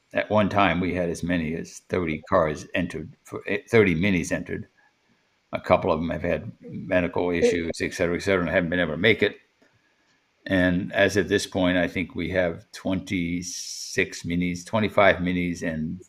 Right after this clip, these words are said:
six Mustangs, I think, is what's entered. So it,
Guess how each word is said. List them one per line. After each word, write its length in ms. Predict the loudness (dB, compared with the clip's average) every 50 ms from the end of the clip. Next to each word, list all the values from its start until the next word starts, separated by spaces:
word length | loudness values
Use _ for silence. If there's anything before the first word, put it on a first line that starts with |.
| _
six 320 | _ -6 -4 -4 -4 -4 -4
Mustangs, 520 | -4 -4 -4 -4 -6 -6 -6 -6 -8 -8
I 80 | -8 -10
think, 280 | -8 -10 -12 -12 -10
is 140 | -12 -16 -12
what's 200 | -12 -12 -12 -10
entered. 340 | -10 -10 -10 -10 -12 -12 -12 -16 _ _ _ _ _ _ _ _ _ _ _ _ _ _ _ _ _ _ _ _ _ _
So 360 | -4 -2 -2 -2 -2 -4 -8 _ -20 -20 _ _ -4
it, 180 | -2 -2 -2